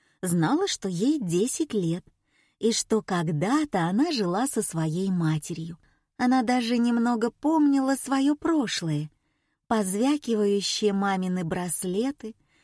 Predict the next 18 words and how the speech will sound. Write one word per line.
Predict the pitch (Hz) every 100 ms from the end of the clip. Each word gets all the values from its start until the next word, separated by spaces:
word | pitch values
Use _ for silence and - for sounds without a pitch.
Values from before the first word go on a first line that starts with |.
| _ -
мотив | 247 247 - 240 214
любимой | 214 170 190 202 196 170
песни, | 196 214 285 - 233 240 _ _ -
которую | 240 208 196 185
та | - 226 277
напевала, | 269 247 208 202 170 165 160 160 - _ _ _ _ -
и | 226
щемящее | 196 - 226 247 339 302 - 247 233
чувство, | - - 330 302 - 208
когда | - 202 185 190 196
она | 190 208 262 - _ _ -
прижималась | 240 214 220 214 220 214 208
к | - 196
маме, | 202 202 185 160 165 _ _ -
слушая | - 226 320 - 233 220
сказку | - - 196 202 - - 196
на | 180 170 165
ночь. | 165 - -